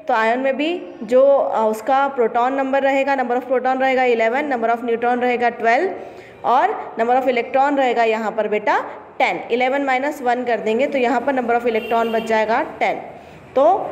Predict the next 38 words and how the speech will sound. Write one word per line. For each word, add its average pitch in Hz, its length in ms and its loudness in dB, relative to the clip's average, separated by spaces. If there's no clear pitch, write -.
first 262 260 2
orbit 254 280 0
में 254 80 -4
हो 247 80 0
जाएंगे 226 300 0
दो 220 180 2
electron 302 580 0
और - 120 2
last 220 280 0
orbit 226 300 0
में 233 100 -4
हो 247 100 -2
जाएंगे 208 400 0
eight 240 240 2
electron, 170 540 -4
ठीक 285 180 0
है। 381 140 2
तो - 60 -2
इस 254 200 -2
तरीके 254 320 2
से 262 160 -2
ये 254 60 2
दोनों 220 260 0
diagram 214 460 0
आप 247 260 -4
बना 202 180 0
लीजिएगा 233 420 0
आपकी 269 200 0
copy 247 300 -2
के 262 80 -2
अंदर। 269 340 0
The 220 120 4
atomic 220 420 2
number 277 280 0
of 269 200 2
both 254 220 2
the 285 140 2
particles 240 580 0